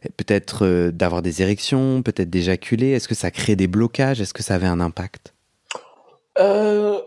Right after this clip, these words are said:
Speaker 2: à tout bien penser, ouais. Ouais, j'ai, j'ai eu des, des, des fois où on le faisait, et puis là, j'avais un déclic.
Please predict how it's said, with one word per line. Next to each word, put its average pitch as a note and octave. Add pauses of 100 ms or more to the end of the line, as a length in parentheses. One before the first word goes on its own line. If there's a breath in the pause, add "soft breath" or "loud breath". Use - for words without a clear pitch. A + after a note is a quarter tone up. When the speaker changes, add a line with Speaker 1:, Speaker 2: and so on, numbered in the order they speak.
(100)
Speaker 2:
à F#3
tout G#3
bien F#3+
penser, F3+ (1000)
ouais. C#3+ (1200)
Ouais, F#3
j'ai, C3
j'ai C3
eu C3+
des, B2
des, A#2
des A2
fois E3+
où F3+
on C3+
le C3
faisait, E3+ (360 loud breath)
et C3
puis D#3+
là, G3
j'avais E3+
un E3
déclic. G#3+